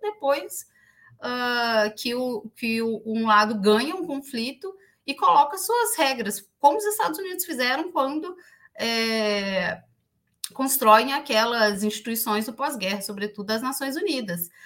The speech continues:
É, então, é um, é um discurso hipócrita, é um discurso, é muito manejado isso, O di-, o direito internacional, ele vale de acordo com a região. Se a gente for olhar o que aconteceu no Kosovo, aí a gente vai discutir se o direito internacional vale ou não. Se a gente for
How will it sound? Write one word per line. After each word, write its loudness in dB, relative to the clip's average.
É, 0
então, 2
é 8
um, 0
é 4
um 2
discurso -6
hipócrita, -2
é 0
um -2
discurso, -6
é 0
muito 2
manejado 4
isso, -8
O -6
di-, -6
o -6
direito -2
internacional, -2
ele -2
vale 4
de -2
acordo -4
com -6
a -2
região. 0
Se -6
a -2
gente -2
for 0
olhar 2
o -12
que -10
aconteceu -6
no -4
Kosovo, -6
aí 0
a -2
gente -6
vai -6
discutir -8
se -8
o -10
direito -4
internacional -2
vale 2
ou -2
não. -2
Se -8
a -2
gente -6
for -10